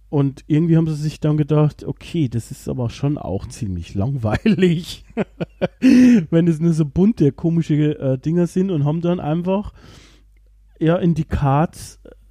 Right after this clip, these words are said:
Nintendo-Charaktere gesteckt. Und das war schon irgendwie, ja, wegweisend. Also, weil heutzutage denkt man sich, ja, das ist ja klar, ähm,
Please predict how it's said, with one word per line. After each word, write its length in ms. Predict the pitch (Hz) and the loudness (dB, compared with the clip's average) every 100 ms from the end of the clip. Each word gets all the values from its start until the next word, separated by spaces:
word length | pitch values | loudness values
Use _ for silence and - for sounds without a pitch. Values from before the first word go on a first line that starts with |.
| _ | _
Nintendo-Charaktere 1040 | 214 180 175 302 302 165 120 - - 101 98 | 0 0 2 0 2 2 0 0 -2 -2 -4
gesteckt. 640 | - - 90 - - - - - - - - - | -10 -8 -8 -8 -16 -20 -20 -20 -20 -20 -20 -8
Und 180 | 127 127 | -6 -4
das 160 | 123 | 0
war 120 | 160 | 2
schon 460 | 165 - 160 202 220 | 2 2 2 0 -2
irgendwie, 960 | - 185 190 196 180 175 175 175 180 190 - _ - 92 90 - - _ _ _ _ _ _ _ _ _ _ | 0 0 0 -2 -2 -4 -4 -4 -6 -8 -14 _ -18 -16 -16 -20 -20 _ _ _ _ _ _ _ _ _ _
ja, 280 | - 143 147 | -8 -2 0
wegweisend. 640 | 170 208 143 120 123 127 | 0 0 0 0 0 -2
Also, 240 | 139 139 143 | -2 0 4
weil 160 | 147 | 6
heutzutage 640 | 151 185 - 175 175 170 175 | 6 6 2 4 6 6 4
denkt 260 | 165 165 | 0 0
man 100 | 180 | 0
sich, 240 | 160 175 - | 2 2 4
ja, 220 | 143 147 | 4 4
das 80 | 143 | 0
ist 200 | 135 - | -6 -2
ja 120 | 139 | -2
klar, 840 | - 139 139 185 311 - - 151 | -2 -4 -2 -2 -6 -8 -4 -2
ähm, 240 | 156 160 | -2 -4